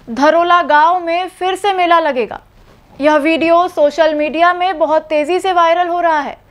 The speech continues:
यह वीडियो आलोट के रहने वाले गोपाल सिंह परिहार ने आलोट के अनादि कल्पेश्वर महादेव मंदिर पर आयोजित होने वाले मेले के लिए बनाया है।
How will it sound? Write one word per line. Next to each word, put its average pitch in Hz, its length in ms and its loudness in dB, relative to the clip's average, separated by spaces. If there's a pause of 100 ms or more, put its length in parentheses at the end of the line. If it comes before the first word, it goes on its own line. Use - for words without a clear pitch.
(400)
यह 285 140 4
वीडियो 339 440 0
आलोट 330 460 2
के 359 140 -4
रहने 311 360 0
वाले 294 360 2
गोपाल 277 500 2
सिंह 311 320 -8
परिहार 277 460 0
ने 294 280 -6 (340)
आलोट 359 400 0
के 381 140 -4
अनादि 311 420 -2
कल्पेश्वर 330 720 0
महादेव 285 560 -2
मंदिर 311 280 -2
पर 311 280 2
आयोजित 277 440 -2
होने 277 240 -2
वाले 262 320 0
मेले 269 360 -2
के 339 140 -4
लिए 330 140 0
बनाया 285 340 -2
है। 214 180 -10